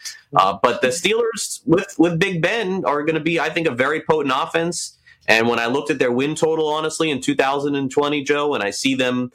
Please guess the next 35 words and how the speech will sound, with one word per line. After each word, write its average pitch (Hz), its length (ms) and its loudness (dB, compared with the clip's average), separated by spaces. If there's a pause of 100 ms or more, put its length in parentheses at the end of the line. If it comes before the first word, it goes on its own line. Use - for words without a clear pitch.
(320)
basically 131 500 2
hovering 127 340 0
around 120 340 0
eight 117 120 -2
and 107 100 -2
a 113 60 0
half 120 300 -2
wins, 139 640 -2
uh, 202 60 2
I, 98 480 0
I - 20 -6
think 190 200 -4
Pittsburgh's 160 340 0
got 127 140 2
a 107 40 -2
shot 131 260 -2
to 123 60 -4
be 110 100 -2
really 123 320 0
good 127 200 -2
this 104 180 -4
year, 101 120 0
and 104 80 0
I 110 80 0
would 117 100 -2
expect - 380 -2
them 107 200 2
with 147 200 0
Roethlisberger 135 680 0
to 107 80 0
get 101 180 -2
back 101 220 0
to 101 60 -16
the 95 80 -6
playoffs. - 480 -2